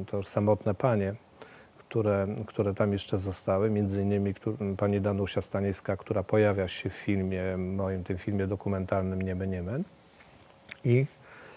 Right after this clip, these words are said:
poznałem jeszcze również jej męża i to jest taki, taka przestroga dla wszystkich, że nie można niczego odkładać. On, on był świadomy, nie, nie mógł chodzić, bo już był schorowany i mówi do mnie, „Niech pan zostanie, niech pan u nas przenocuje, wypijemy kielicha”.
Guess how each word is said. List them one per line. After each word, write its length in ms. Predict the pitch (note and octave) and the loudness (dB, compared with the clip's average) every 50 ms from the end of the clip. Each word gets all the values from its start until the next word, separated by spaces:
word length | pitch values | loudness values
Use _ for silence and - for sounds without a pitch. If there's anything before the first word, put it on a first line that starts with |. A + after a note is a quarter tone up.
| - - - - - - - - - - - - - - - | -20 -20 -20 -20 -20 -20 -20 -20 -20 -20 -20 -20 -20 -4 2
poznałem 360 | C#3+ B2+ C3 D3 C3+ B2+ B2+ | 4 6 6 6 6 6 6
jeszcze 240 | A#2+ - - - C3 | 4 4 4 4 4
również 360 | C3+ B2+ B2 B2+ G#2+ - - | 6 6 4 2 2 4 4
jej 80 | B2 | 4
męża 480 | A#2+ C3+ D3+ D#3 D3 B2 B2 B2 A2+ A#2 | 6 6 6 6 6 6 6 6 4 4
i 200 | A2+ A2 A2 G#2+ G#2+ - - - - - - - - - - - - - - - - - - - | 4 2 0 0 -2 -6 -10 -10 -12 -12 -14 -14 -16 -16 -16 -18 -18 -18 -18 -20 -20 -20 -12 -6
to 80 | - | -6
jest 140 | A2 F#2+ - | -4 -2 0
taki, 240 | A2 G2 - A#2 G#2+ | -2 0 0 0 -2
taka 340 | - - - - - A2+ G2 | -2 -2 -4 -2 0 0 0
przestroga 640 | - - - G2+ - - - A2+ A#2+ A#2+ G#2+ G2+ | 0 0 0 0 -2 0 0 2 2 4 4 2
dla 120 | F#2+ G2+ | 2 0
wszystkich, 420 | F#2 - - A2+ G2+ - - G#2+ F#2+ | -2 -2 -4 -6 -6 -2 -2 -2 -2
że 300 | F#2 G2 G2+ G2 G2 G2+ G2 - C3+ | 0 0 0 0 -2 -2 -6 -6 -4
nie 120 | G#2+ G2 | -4 -2
można 300 | G#2 A2 F#2+ G2 G#2 G2 | 0 0 0 0 0 -2
niczego 300 | G2 F#2+ - G#2+ G2+ G2+ | -2 -2 -2 0 0 0
odkładać. 580 | F#2 - - - C3+ B2 G#2+ G#2 G#2+ A2 - - - - - - - - - - - - - - - - - - - - | -2 -4 0 2 2 4 4 2 -2 -4 -6 -16 -20 -20 -20 -20 -20 -20 -20 -20 -20 -20 -20 -20 -20 -20 -20 -16 -8 -6
On, 340 | G#2 G#2 G2+ G2 G2+ G2 - G#2+ G#2 A2 G#2 G2+ G2 G#2 G#2+ G#2+ | -4 -2 0 0 -2 -2 -4 -6 -8 -8 -8 -8 -8 -8 -8 -8
on 160 | G#2+ G2+ F#2+ F#2+ | -6 -4 -2 0
był 180 | G#2 G2 F#2 | 2 0 0
świadomy, 760 | - - - - B2 A2+ G#2+ B2 C3 B2+ A#2+ A2+ A2 G#2 G2+ G2+ G2+ G2+ G2+ G2+ G2 - - | 0 -2 -2 4 4 6 8 8 6 6 6 4 4 4 2 2 0 0 0 -2 -2 -2 -2
nie, 140 | A2 A2 A2+ | 0 2 4
nie 160 | A2+ A#2 A#2+ | 4 6 6
mógł 180 | A#2 A2+ A2 - | 6 4 4 2
chodzić, 360 | - - D3+ D3 C3 B2 A#2+ | 2 4 4 6 6 4 2
bo 120 | G2+ G#2+ G#2 | 4 4 2
już 100 | G2+ G2 | 2 2
był 500 | G2 G#2 G2+ G#2 G2+ G2+ A2 G#2+ G2+ G2 | 0 0 0 0 0 -2 -4 -4 -6 -6
schorowany 640 | - - - A#2 A#2 A2+ A#2 C3+ C#3+ C3 A#2+ A2+ | -8 0 2 4 4 6 4 4 4 4 2 2
i 40 | A2 | 2
mówi 260 | G#2+ A2 A2+ A2+ A2+ | 0 0 0 0 0
do 100 | G#2+ B2 | 0 0
mnie, 180 | B2 B2 A#2 A#2 | 0 0 0 0
„Niech 120 | A#2+ A2+ | -2 -2
pan 180 | - - C3+ C3+ | -2 -2 0 0
zostanie, 500 | B2+ C#3 C3+ - - - F#3+ D#3 D#3 B2+ | 0 -2 -2 -2 0 0 0 0 2 0
niech 140 | G#2+ G2 - | -2 -2 0
pan 200 | - G#2+ A2 A#2 | 2 2 2 4
u 20 | |
nas 160 | A2+ G#2+ - | 2 2 2
przenocuje, 560 | - - - G#2 G2 G2 F#2 - - D#3+ D3+ A#2+ | 0 -2 0 0 2 2 0 -2 -2 0 0 2
wypijemy 460 | G2+ F#2 - - G2+ G#2 G2 G#2+ G#2 | 0 0 0 2 2 2 2 2 0
kielicha”. 500 | - - B2+ C#3 D3+ D#3 - - B2 | 0 0 2 2 2 0 0 -2 -4